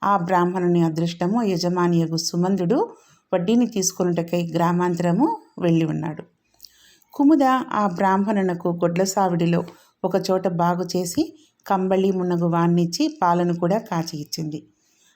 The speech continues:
ఆ బ్రాహ్మణుడు ఉదయముననే లేచి హరినామస్మరణ చేయుచు శ్రీహరి కీర్తనలను పాడుచుండెను. కుముద, "ఓయి, నీవెచ్చటి నుండి వచ్చావు, ఎచ్చటికి పోచున్నావు?" అని అడిగింది.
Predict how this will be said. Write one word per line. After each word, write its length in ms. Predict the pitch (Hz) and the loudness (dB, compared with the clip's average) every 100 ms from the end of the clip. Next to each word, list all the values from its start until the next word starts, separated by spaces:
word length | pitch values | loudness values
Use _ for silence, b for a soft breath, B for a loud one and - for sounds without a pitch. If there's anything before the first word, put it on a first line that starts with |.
| - | -4
ఆ 120 | 214 | -2
బ్రాహ్మణుడు 800 | 208 175 190 196 202 196 175 175 - b b b b _ _ - | -2 0 0 0 0 0 0 -2 -6 b b b b _ _ -2
ఉదయముననే 680 | 202 196 214 226 214 214 196 | 0 4 4 4 2 0 0
లేచి 460 | 170 160 170 175 170 | 2 0 -2 -8 -4
హరినామస్మరణ 1000 | 185 190 196 196 185 180 175 175 175 175 | -2 0 0 0 0 -2 -4 -2 0 0
చేయుచు 680 | 170 180 175 175 175 180 - B B - | -2 0 0 -2 -4 -8 -8 B B -14
శ్రీహరి 460 | - 208 202 202 | -2 0 2 0
కీర్తనలను 720 | 196 190 180 175 175 175 226 330 - | -2 -4 -4 0 2 2 2 0 0
పాడుచుండెను. 580 | 170 160 - 165 165 165 - b b b b b _ | 0 -2 -4 -4 -4 -8 -16 b b b b b _
కుముద, 500 | 294 277 240 247 311 - - | 2 2 4 2 0 -8 -6
"ఓయి, 440 | 202 208 233 320 - | 0 2 2 0 -2
నీవెచ్చటి 560 | 214 208 190 175 214 233 | -2 0 0 -2 -2 0
నుండి 160 | 226 | 0
వచ్చావు, 600 | 214 196 - 190 180 262 | 2 0 -2 -4 -4 -4
ఎచ్చటికి 440 | 330 220 247 240 233 | -2 0 -2 -2 -4
పోచున్నావు?" 1000 | 220 185 175 185 175 175 165 170 170 175 | -2 -4 -4 -6 -2 -2 0 -2 -2 -4
అని 180 | 180 - | -6 -4
అడిగింది. 480 | 185 165 165 156 | -2 -2 -4 -8